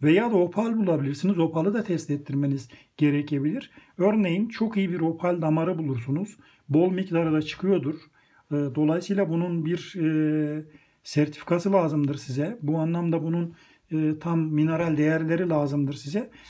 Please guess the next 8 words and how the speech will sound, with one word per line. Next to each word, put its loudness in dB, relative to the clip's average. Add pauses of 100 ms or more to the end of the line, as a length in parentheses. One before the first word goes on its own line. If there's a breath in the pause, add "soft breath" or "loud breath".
(120 loud breath)
Test 0
yaptırırsınız. -2
Hatta -2
bir 2
yerden 2
bir -4
kömür 0
bulursunuz. -2